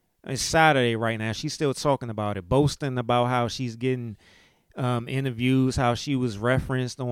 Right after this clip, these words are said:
articles and stuff like that. And it's just like, she, she's feeding off of this. She's really feeding off of this. But I'ma end it right now 'cause I'm about to hit two hours, and I'm gonna pick this, I'm gonna pick this back up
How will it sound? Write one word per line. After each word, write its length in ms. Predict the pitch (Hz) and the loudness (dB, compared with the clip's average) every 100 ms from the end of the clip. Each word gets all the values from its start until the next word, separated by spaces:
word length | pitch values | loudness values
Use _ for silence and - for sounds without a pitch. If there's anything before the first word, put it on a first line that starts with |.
| 120 | -2
articles 720 | 117 123 131 - 131 127 120 | 2 2 2 0 0 0 -2
and 100 | 117 | -6
stuff 300 | - 131 - | -2 -2 0
like 240 | 123 120 | 0 2
that. 300 | 127 131 131 _ _ _ _ _ _ _ _ _ _ _ _ _ | 4 6 4 _ _ _ _ _ _ _ _ _ _ _ _ _
And 100 | 147 | 0
it's 120 | 156 143 | 2 2
just 160 | 147 | 0
like, 400 | 160 156 139 127 _ _ _ _ _ _ - | 6 6 6 4 _ _ _ _ _ _ -10
she, 440 | - 196 190 170 - | -2 2 2 0 -4
she's 320 | - 190 - | -4 -2 -2
feeding 480 | - 185 220 202 156 | -2 -2 0 2 2
off 260 | 127 107 113 | 4 4 0
of 60 | |
this. 420 | 95 85 76 - _ _ _ _ | -4 -6 -12 -20 _ _ _ _
She's 260 | - 180 160 | 0 4 8
really 280 | 180 165 | 8 8
feeding 420 | 151 180 185 143 113 | 4 2 0 0 0
off 220 | 101 85 | -2 -4
of 60 | |
this. 280 | 92 80 - _ _ _ - | -10 -12 -18 _ _ _ -6
But 120 | 139 | 2
I'ma 220 | 175 196 | 4 6
end 260 | 165 156 135 | 4 2 2
it 140 | 127 | 0
right 220 | 131 127 127 | 2 0 2
now 180 | 123 | 0
'cause 140 | 117 120 | 0 -2
I'm 60 | |
about 240 | 135 135 117 | 2 2 2
to 80 | 117 | 0
hit 140 | 117 | -2
two 240 | - 139 | 2 4
hours, 440 | 123 120 113 113 - _ _ - | 6 6 4 2 -2 _ _ -4
and 140 | 143 | 2
I'm 180 | 170 180 | 4 6
gonna 160 | 156 | 4
pick 260 | - 160 120 | 6 2 2
this, 260 | 135 - - | 0 0 -4
I'm 100 | 151 | -4
gonna 120 | 175 | 0
pick 220 | 185 170 | 0 0
this 160 | 151 139 | -4 2
back 280 | 147 131 | 2 4
up 260 | 135 107 | 2 0